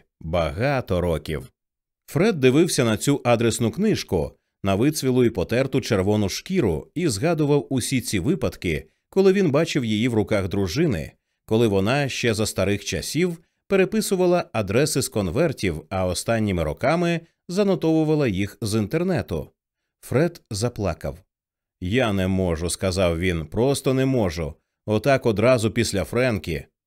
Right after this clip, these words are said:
Спортивний коментатор заволав «Гол!», і гравці в червоних майках почали стрибати один на одного. Оллі вимкнув телевізор і простягнув руку. «Я цим займусь». Фред поглянув на сина, і з почервонілих очей батька лилися сльози.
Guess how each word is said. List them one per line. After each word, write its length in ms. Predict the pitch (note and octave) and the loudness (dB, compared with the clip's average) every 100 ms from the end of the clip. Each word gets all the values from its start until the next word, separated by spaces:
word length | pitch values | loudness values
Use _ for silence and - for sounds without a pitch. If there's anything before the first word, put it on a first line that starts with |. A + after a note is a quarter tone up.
| _ _ _ | _ _ _
Спортивний 560 | - - C3+ A3 G3 F3+ | -6 0 2 2 2 2
коментатор 720 | D#3+ C3 B2 A2+ F3+ E3+ D3 | 2 0 0 0 -2 0 -2
заволав 640 | G#2+ C3 G#2+ F#2+ C#2 B1+ _ | 2 0 0 0 -2 -6 _
«Гол!», 800 | F#2+ D#3+ F#3+ E3 B2 F#2+ D2 - _ _ - | -2 0 4 4 4 2 -2 -8 _ _ 0
і 140 | G#3 | 2
гравці 400 | D3+ C#3+ A2+ D#3+ | 4 2 2 -2
в 60 | - | 0
червоних 480 | A#2+ G#2+ F#2+ D#2+ | 2 2 0 -2
майках 380 | C3+ F#3 E3 E3+ | -2 -2 0 -4
почали 440 | - A#2 C3 A2+ G2+ | -2 -2 0 0 0
стрибати 520 | - F2+ A#2 D3 B2 | -4 -2 -2 -2 -2
один 320 | F#2+ F2+ F#2+ | 0 0 -2
на 120 | C#3+ | -2
одного. 520 | F#3+ D#3 F#2 D#2+ D#2+ - _ _ _ _ | -2 -2 -2 -4 -6 -8 _ _ _ _
Оллі 260 | A#3 A3+ F3+ | -2 4 4
вимкнув 380 | D3+ D#3 D3 G#2+ | 4 2 0 0
телевізор 640 | A2+ F#2+ E3 F3+ F3 - | 2 2 0 0 0 0
і 120 | G3+ | -4
простягнув 600 | - D3 - A2 F#2+ G#2+ G2+ | -2 -4 -2 -4 -2 0 0
руку. 420 | F#2 - C#2 - _ _ _ _ | -2 -2 -8 -10 _ _ _ _
«Я 280 | E2+ A2 A2 | -4 0 2
цим 240 | - G2 E2+ | 0 -4 -2
займусь». 600 | F2 D2 C#2+ - - - _ _ _ _ C#3 | -2 -2 -4 -8 -12 -16 _ _ _ _ -2
Фред 240 | F#3+ G3+ | -2 0
поглянув 460 | E3 C3+ D#3 C#3+ D3 | 0 4 2 2 0
на 100 | D3+ | -2
сина, 400 | - D3+ D2+ - _ _ C3 | 0 0 -2 -6 _ _ -2
і 160 | B2+ | 0
з 80 | A#2 | 0
почервонілих 720 | B2 - A2 G#2+ A#2+ C3+ - | -2 0 2 2 2 0 0
очей 300 | G#2 - F2 | -2 -2 -2
батька 420 | D2+ C3+ D3 - | 0 -2 -2 -2
лилися 440 | G#2+ F#2 G#2 A2 A2 | 0 0 0 0 -4
сльози. 540 | - E3+ D3 F2 D2 | -2 -2 -2 -2 -6